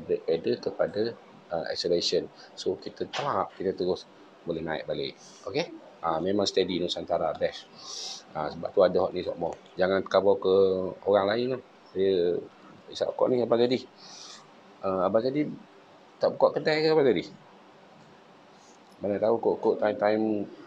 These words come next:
raya, ah, time-time P K P ni buka kedai juga. Kok-kok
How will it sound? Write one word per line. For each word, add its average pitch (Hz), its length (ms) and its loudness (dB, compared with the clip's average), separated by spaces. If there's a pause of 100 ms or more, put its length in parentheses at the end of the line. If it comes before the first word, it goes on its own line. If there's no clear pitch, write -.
(120)
raya, 98 300 2 (120)
ah, 101 100 2
time-time 104 440 0
P 101 80 -8
K - 80 -12 (100)
P - 80 -14 (140)
ni 107 80 0
buka - 260 0
kedai 104 220 0
juga. 104 240 -2 (240)
Kok-kok - 340 -2